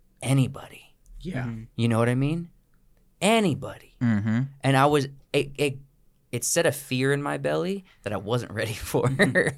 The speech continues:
Speaker 2: Gotcha.
Speaker 1: know what I mean?
Speaker 2: Yeah.
Speaker 1: And I think that's, it didn't, it didn't lend itself to why we stopped doing guest episodes, but it definitely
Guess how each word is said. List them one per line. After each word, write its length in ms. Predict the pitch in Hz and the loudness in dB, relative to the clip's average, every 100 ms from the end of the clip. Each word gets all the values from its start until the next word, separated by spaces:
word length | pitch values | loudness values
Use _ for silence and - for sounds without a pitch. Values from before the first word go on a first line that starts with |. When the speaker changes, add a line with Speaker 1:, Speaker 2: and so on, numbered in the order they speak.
| - | -8
Speaker 2:
Gotcha. 260 | - 92 131 | -6 -2 0
Speaker 1:
know 120 | 120 | 0
what 100 | 123 | 2
I 40 | 139 | 0
mean? 320 | 147 165 160 - | -2 -6 -8 -6
Speaker 2:
Yeah. 300 | 95 85 87 - | -4 -2 -6 -10
Speaker 1:
And 140 | 135 143 | -2 2
I 80 | 139 | 2
think 320 | 139 185 185 | 2 -2 2
that's, 380 | 147 123 - - | 2 2 -2 -2
it 220 | 123 - | -2 0
didn't, 260 | 156 190 - | -2 0 0
it 160 | 139 - | -4 -2
didn't 340 | 131 156 - | -2 0 -2
lend 300 | 117 127 131 | 0 2 2
itself 420 | 117 - 120 113 - | 0 0 2 0 -2
to 120 | 107 | -2
why 220 | 110 107 | 0 0
we 160 | 101 101 | -2 -6
stopped 520 | - - 113 107 - | -4 0 2 2 -2
doing 300 | 110 107 98 | -4 -4 -4
guest 300 | - - 95 | -6 -6 -8
episodes, 540 | 92 - - 92 95 _ - - - | -8 -10 -10 -12 -14 _ -20 -14 -2
but 80 | 117 | -2
it 160 | - | -2
definitely 420 | 113 120 123 143 | 2 2 2 0